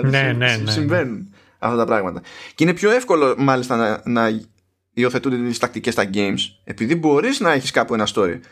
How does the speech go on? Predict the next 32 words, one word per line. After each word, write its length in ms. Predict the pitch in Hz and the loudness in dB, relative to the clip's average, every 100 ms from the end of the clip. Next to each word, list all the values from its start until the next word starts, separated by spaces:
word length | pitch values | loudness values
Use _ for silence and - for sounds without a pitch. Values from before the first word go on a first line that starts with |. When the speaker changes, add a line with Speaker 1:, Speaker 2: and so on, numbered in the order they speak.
| - | -4
Speaker 1:
Άμα 260 | 107 143 170 | 0 2 0
είσαι 160 | 170 | 0
το, 120 | 165 135 117 107 107 98 | 0 2 2 2 2 2
άμα 160 | 101 147 | 2 0
είσαι 140 | 151 139 | -2 0
Facebook 300 | 147 143 120 | 0 -2 -6
και 280 | 123 113 110 | 0 2 2
έγινε 220 | 123 135 | 2 0
διαρροή 720 | 117 110 107 120 117 107 101 101 - - | 2 2 2 0 0 0 -2 -6 -12 -18
<laughs> 420 | _ _ - - | _ _ -20 -10
προσωπικών 360 | - 131 113 156 | -2 -2 0 0
δεδομένων, 400 | 147 117 117 131 | 2 0 0 0
δεν 100 | 180 | 0
μπορείς 160 | 196 180 | -2 0
να 60 | |
πεις, 80 | 175 | -2
«Ω, 60 | 202 | -2
κοιτάξτε 400 | 208 208 202 190 | 0 -2 0 -2
εδώ, 260 | 170 180 | 0 0
θα, 420 | 175 170 170 170 - - - | 2 2 2 0 -6 -16 -18
θα 120 | - | -2
συναντηθούμε 440 | 156 175 160 185 170 | 0 0 0 0 0
σε 80 | 160 | 0
μια 180 | 170 | 2
αρένα 320 | 165 160 160 156 | 2 2 2 0
και 60 | |
θα 120 | 156 | 0
κάνουμε», 220 | 156 160 180 | 0 0 0
δεν 60 | 165 127 | 0 0
έχει 300 | 123 110 107 | 0 -2 0
τέτοια. 400 | 127 156 247 - - _ - - - - _ _ _ _ _ _ _ _ _ _ - | -2 0 -4 -6 -20 _ -20 -20 -20 -20 _ _ _ _ _ _ _ _ _ _ -2
Ε, 340 | 147 143 | 0 2